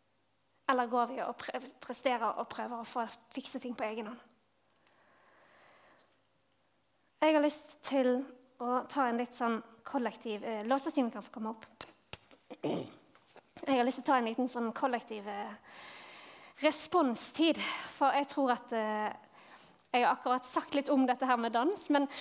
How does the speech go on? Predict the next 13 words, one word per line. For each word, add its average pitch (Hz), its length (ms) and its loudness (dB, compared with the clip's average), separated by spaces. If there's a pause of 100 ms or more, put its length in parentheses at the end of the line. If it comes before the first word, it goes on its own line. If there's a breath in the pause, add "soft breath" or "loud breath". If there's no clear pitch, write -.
(300 loud breath)
men, 277 300 6
eh, 240 260 6
jeg 285 100 2
tror 339 220 4
at 269 160 0
det 302 200 4
å 262 220 4
bruke 285 260 0
kroppen - 380 0
til 262 100 2
å 247 40 -6
fysisk - 500 -6
respondere, 247 560 2